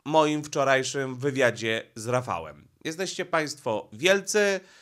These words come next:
dajecie Państwo wiarę w to, że to, co tutaj robię, ma sens. Dzięki. Naprawdę bardzo, bardzo dziękuję.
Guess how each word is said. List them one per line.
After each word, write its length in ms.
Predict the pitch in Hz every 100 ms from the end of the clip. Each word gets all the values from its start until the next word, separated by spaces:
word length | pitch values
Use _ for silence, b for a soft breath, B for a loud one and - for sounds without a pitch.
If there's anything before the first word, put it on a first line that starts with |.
| B B B
dajecie 400 | 123 135 139 151
Państwo 880 | - 147 143 127 - 143 135 131 127 - _ 107
wiarę 380 | 123 147 151
w 80 | 127
to, 260 | 135 143 156
że 460 | 139 139 135 127 - _ -
to, 100 | 147
co 160 | 147
tutaj 320 | 151 135 135
robię, 500 | 117 127 143 143 139 131 - _ _ -
ma 180 | 127
sens. 500 | 127 101 78 - - _ _ -
Dzięki. 420 | 151 113 76 - _ _ -
Naprawdę 480 | 131 160 139 147 127
bardzo, 360 | 123 147 127 135
bardzo 380 | 127 113 117 113
dziękuję. 520 | 117 143 175 175 160